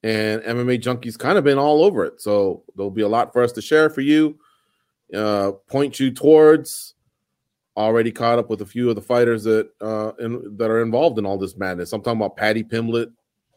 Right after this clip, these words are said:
Jared Gordon, Glover Teixeira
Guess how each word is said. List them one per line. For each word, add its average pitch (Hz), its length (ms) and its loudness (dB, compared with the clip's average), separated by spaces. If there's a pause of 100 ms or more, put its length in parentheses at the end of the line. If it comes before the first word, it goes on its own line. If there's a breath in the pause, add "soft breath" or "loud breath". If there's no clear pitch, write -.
(320)
Jared 110 400 -2
Gordon, 123 600 0 (1080)
Glover 120 240 -2
Teixeira 123 840 0